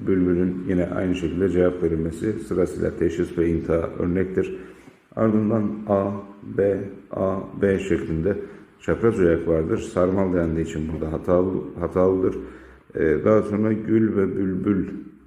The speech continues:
kelimelerinden sonra gelen A, E eki yönelme hal ekidir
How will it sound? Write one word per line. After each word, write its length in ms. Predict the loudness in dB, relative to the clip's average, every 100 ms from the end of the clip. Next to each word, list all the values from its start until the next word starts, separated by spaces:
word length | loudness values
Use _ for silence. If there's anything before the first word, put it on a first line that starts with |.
| -20 -2
kelimelerinden 760 | 0 2 4 2 2 0 0
sonra 280 | -2 0 0
gelen 340 | 0 -2 -2 -2
A, 240 | -2 0 0
E 100 | 0
eki 320 | 0 -2 -2
yönelme 480 | 0 2 2 0 0
hal 160 | 0
ekidir 400 | 0 0 -2 -4